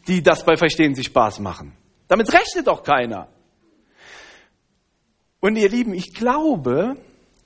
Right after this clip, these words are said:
das hat in gewisser Weise damit zu tun, in ähnlicher Weise mit den Jüngern, warum die Jünger Jesus hier am Ufer früh morgens nach nächtlichem Fischfang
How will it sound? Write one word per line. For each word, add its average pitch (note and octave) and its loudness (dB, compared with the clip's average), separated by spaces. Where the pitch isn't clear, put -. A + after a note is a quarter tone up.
das B3 2
hat A#3 -4
in G3+ -2
gewisser G#3 -2
Weise F#3 0
damit F3 -2
zu E3+ -6
tun, F#3+ -4
in D#3+ -4
ähnlicher F#3 -2
Weise F3 -2
mit E3+ -6
den D#3+ -2
Jüngern, F#3+ -2
warum E3+ -4
die D3+ -8
Jünger F3+ 2
Jesus F#3 -4
hier G3+ -2
am D3+ -6
Ufer A#3+ -6
früh A3 -4
morgens F#3 0
nach D#3+ 0
nächtlichem E3+ -6
Fischfang G3 0